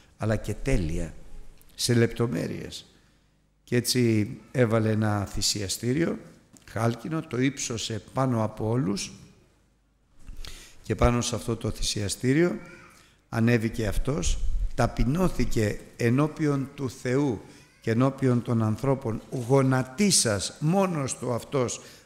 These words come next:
από όλους τους, α, ανθρώπους, άπλωσε τα χέρια του, ύψωσε τα χέρια του και έφερε προσευχή και δέηση, η οποία ήταν κατά το θέλημα του Θεού, γι' αυτό και εισηκούστη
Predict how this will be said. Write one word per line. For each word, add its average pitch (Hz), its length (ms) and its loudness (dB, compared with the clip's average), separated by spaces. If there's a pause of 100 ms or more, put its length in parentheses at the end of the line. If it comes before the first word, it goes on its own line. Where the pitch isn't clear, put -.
από 117 260 0
όλους 127 320 2
τους, - 260 -4
α, 98 220 0 (380)
ανθρώπους, 123 760 0 (640)
άπλωσε 151 840 2
τα 120 180 -4
χέρια 127 540 0
του, - 240 0 (280)
ύψωσε 117 520 0
τα 95 140 -6
χέρια 120 400 0
του - 220 -2 (640)
και 123 200 4
έφερε 117 380 2
προσευχή 107 600 -4
και 104 220 -4
δέηση, 117 640 2 (600)
η 110 160 2
οποία 117 320 2
ήταν 113 400 2
κατά 98 280 -2
το - 100 -8
θέλημα 104 500 2
του 95 120 -10
Θεού, 156 420 0 (400)
γι' 113 100 -4
αυτό 107 240 0
και 117 180 -2
εισηκούστη 135 1000 2